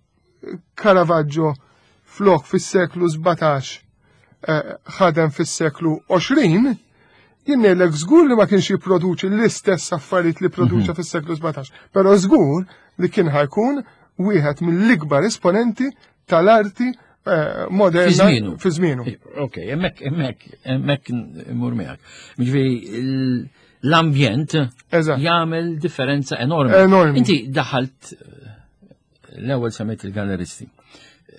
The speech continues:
Speaker 2: Ħanprova nagħmel id-diskors b'dan il-mod. Eh, għax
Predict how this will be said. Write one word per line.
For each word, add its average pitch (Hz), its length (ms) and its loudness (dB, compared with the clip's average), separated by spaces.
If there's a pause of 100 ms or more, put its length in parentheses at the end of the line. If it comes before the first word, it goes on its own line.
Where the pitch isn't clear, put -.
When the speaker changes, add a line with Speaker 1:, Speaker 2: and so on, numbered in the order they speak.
(160)
Speaker 2:
Ħanprova 131 340 -4
nagħmel 117 260 -2
id-diskors 104 460 -6
b'dan 104 180 -4
il-mod. 98 420 -4 (1040)
Eh, 104 340 -2 (400)
għax 139 180 -6